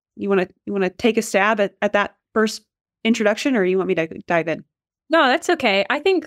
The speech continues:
Speaker 2: what came up in our planning call for this conversation, when we think about C T A, is, like, C T A, you do think buy now first, right? It's, like, add to cart, it's get a quote. Um, but C T A really just stands for call to action.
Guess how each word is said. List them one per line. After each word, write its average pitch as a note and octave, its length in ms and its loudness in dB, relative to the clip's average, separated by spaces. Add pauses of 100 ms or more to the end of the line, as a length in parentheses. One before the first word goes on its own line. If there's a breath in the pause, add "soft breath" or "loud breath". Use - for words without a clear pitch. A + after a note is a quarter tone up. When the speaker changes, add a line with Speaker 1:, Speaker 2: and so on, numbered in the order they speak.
(140)
Speaker 2:
what B3 340 2
came B3+ 320 2
up A3 380 0
in A3 400 0
our G3 380 2
planning B3 400 2
call F3+ 400 0
for G3+ 160 -2
this G3+ 200 -2
conversation, F#3 1040 0
when G3 160 -2
we G3 140 0
think B3+ 180 2
about A3+ 260 0
C G#3 260 -4
T F#3 200 -2
A, F3+ 200 4
is, F3 120 -2
like, D#3+ 320 0 (520)
C C#4+ 220 0
T D#4 180 2
A, D4 40 4
you A#3+ 160 2
do A#3+ 300 2
think A3+ 360 0
buy F#3+ 280 2
now E3 460 -2 (100)
first, E3 440 -4 (100)
right? F3+ 340 2
It's, F#3 180 -6
like, F3 320 0 (140)
add G3+ 220 0
to G3+ 80 -4
cart, E3 580 -2
it's F3 240 -2
get G3+ 180 0
a G3 60 0
quote. E3 480 0 (440)
Um, G3 540 2
but A3 340 0
C C#4+ 220 -2
T D4+ 180 2
A C4+ 60 4
really A3 300 2
just G#3 200 -2
stands F#3+ 360 0
for G#3 100 -6
call F#3 320 0
to - 160 -8
action. E3 560 -4